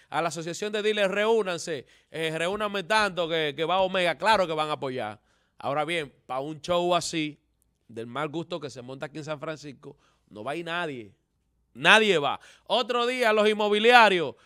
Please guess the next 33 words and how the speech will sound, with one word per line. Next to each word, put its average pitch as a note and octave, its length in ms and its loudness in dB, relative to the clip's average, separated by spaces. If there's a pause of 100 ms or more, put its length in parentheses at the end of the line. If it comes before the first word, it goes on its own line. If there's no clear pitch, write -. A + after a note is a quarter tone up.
(200)
traigan A3 380 0
a, G#3+ 300 -2
a F#3+ 100 -2
quién, G3 400 2
a, C#3+ 600 0
a D#3 100 2
Toño A#3 280 2
Rosario, G3 640 -2 (300)
te D#3+ 140 -2
lo D#3+ 120 0
van F#3 180 2
a G#3 100 2
traer. D#3 560 2 (140)
Aquí D3 320 -4
hay G3+ 120 2
más G3 140 -4
de G3 160 -4
quince, G3 560 -6 (240)
eh, D#3 320 -4
proyectos E3 480 -4
urbanísticos D#3+ 720 -6
duros D#3 440 -2 (360)
y C#3 140 -8
van D#3+ 180 0
a F#3 60 4
apoyar, C#3+ 600 -2 (380)
apoyan. C#3 720 2 (400)
Pero A2+ 220 -10
bien, D3 260 -8 (160)
es A2 140 -18
a B2+ 80 -12
Toño C3+ 280 -12
Rosario G3+ 600 0